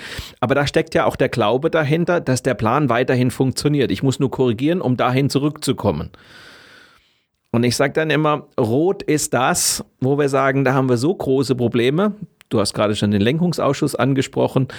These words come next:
Da werde ich mit Auftraggeber, mit Kunde, mit Lenkungsausschuss sprechen müssen,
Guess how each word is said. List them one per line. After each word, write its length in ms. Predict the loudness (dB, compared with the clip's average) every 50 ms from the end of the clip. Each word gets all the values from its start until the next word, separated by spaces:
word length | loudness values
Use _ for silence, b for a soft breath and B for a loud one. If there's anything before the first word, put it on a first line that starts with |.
| B B B B B -2
Da 120 | -2 0
werde 160 | 2 2 0 0
ich 80 | 0
mit 140 | 0 0 2
Auftraggeber, 680 | 0 0 -2 0 0 0 0 0 -2 -2 -2 0 0 0
mit 220 | 0 0 -2 -2
Kunde, 380 | -2 -2 -2 0 0 0 0 0
mit 200 | 0 0 0 0
Lenkungsausschuss 840 | 0 0 0 0 -2 -2 0 -2 -2 0 -2 -2 -2 -2 -2 -4 -4
sprechen 460 | -4 -4 -2 -2 0 0 0 0 2
müssen, 320 | 2 0 0 2 0 0